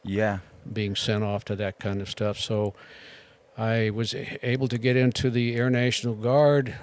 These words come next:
Speaker 2: um, and then I had a job in the Air National Guard that saved us Americans from foreign aggressors, because they taught me how to hand out the right grit of sandpaper to the mechanics who were working on jet engines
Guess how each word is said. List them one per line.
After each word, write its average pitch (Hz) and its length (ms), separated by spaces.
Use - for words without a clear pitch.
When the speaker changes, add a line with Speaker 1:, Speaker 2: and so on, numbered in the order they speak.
Speaker 2:
um, 107 440
and 113 200
then 113 420
I 113 140
had 117 200
a 117 60
job 120 380
in 123 80
the 120 80
Air 120 100
National 110 340
Guard 117 340
that 113 180
saved 117 640
us 110 420
Americans 110 640
from 104 360
foreign 110 320
aggressors, 107 560
because 104 580
they 117 180
taught 120 340
me 123 200
how 113 160
to 107 100
hand 113 280
out 113 200
the 110 100
right 117 460
grit 117 240
of 104 100
sandpaper 117 760
to - 140
the 104 100
mechanics 110 640
who 107 80
were 104 120
working 110 380
on 104 200
jet 110 240
engines 101 580